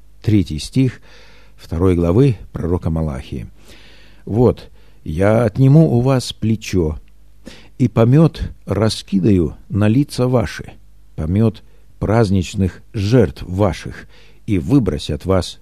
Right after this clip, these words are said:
вместе с ним". Друзья дорогие, вы помните, когда народ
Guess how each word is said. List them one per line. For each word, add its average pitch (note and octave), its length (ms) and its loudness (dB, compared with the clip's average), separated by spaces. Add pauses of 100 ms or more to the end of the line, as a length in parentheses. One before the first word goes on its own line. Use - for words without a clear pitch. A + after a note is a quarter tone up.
вместе G2+ 720 -2
с - 180 -10
ним". G2 380 -2 (1400)
Друзья B2 320 0
дорогие, F#2+ 420 0
вы A#2 160 2
помните, F#2 540 0
когда G2+ 320 -2
народ A2+ 440 0